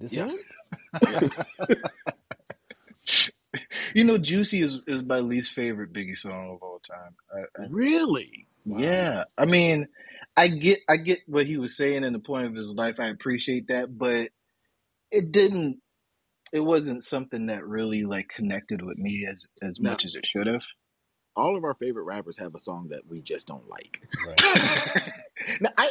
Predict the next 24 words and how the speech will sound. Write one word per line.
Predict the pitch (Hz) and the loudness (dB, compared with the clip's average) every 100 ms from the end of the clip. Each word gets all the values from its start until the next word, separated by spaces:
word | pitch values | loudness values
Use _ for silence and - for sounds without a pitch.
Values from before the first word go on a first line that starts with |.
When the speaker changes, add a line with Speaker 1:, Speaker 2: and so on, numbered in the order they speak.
| - | 4
Speaker 3:
I | 359 | 2
mean, | 349 220 240 | 2 -4 0
I | 370 | 2
like | 131 135 359 - | 2 0 -2 -8
the | |
song. | - 135 117 127 | -6 -4 -4 -4
It's | 156 | -8
just | - 185 - | -8 -10 -10
not, | 156 _ - | -18 _ -16
it's | 156 202 | -12 -10
not | - | -12
my | - _ | -18 _
favorite. | 208 120 87 - 117 | -16 -16 -16 -20 -12
You | 123 | -8
know, | 127 | -6
I'm, | 123 123 | -6 -6
I'm | 143 131 - - - 139 | -8 -8 -12 -20 -10 0
like, | 117 | 0
"What's | 104 190 - | 0 -2 0
your, | 175 135 | 2 2
um, | 120 113 104 101 98 _ _ _ - | 2 0 -4 -10 -12 _ _ _ -10
what's | 165 156 | -4 -2
your | |
top | - 170 | -2 -4